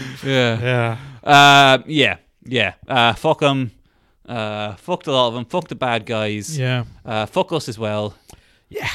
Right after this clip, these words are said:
Speaker 1: Um, uh, start a all-female comedy show. I think we'll end it there.
Speaker 2: Yeah, we'll just end it.
Speaker 1: Yeah, okay. Uh,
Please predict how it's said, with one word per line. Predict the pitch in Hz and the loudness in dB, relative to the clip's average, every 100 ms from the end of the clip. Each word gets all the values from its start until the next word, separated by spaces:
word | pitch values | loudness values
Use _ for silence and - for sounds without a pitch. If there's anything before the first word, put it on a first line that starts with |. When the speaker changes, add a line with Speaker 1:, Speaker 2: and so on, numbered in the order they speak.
| - | -6
Speaker 1:
Um, | 127 120 120 120 - 104 | -2 2 2 0 -6 -4
uh, | 143 135 | 0 0
start | 131 214 202 185 180 | 0 4 4 4 2
a | 147 131 - | 2 2 2
all-female | 139 123 135 120 113 | 0 0 -2 -2 -2
comedy | 120 113 104 | -2 -4 -4
show. | 101 117 | -6 -2
I | |
think | 110 214 | 0 2
we'll | 202 | 2
end | 170 139 | 0 0
it | - | -2
there. | 117 104 139 | 0 0 0
Speaker 2:
Yeah, | 131 120 | 2 2
we'll | 113 120 | 0 -6
just | 117 113 123 | -8 -8 -8
end | 107 104 | -8 -6
it. | 113 | 0
Speaker 1:
Yeah, | 120 110 | 2 2
okay. | 135 160 143 | 4 4 4
Uh, | 143 139 | 6 6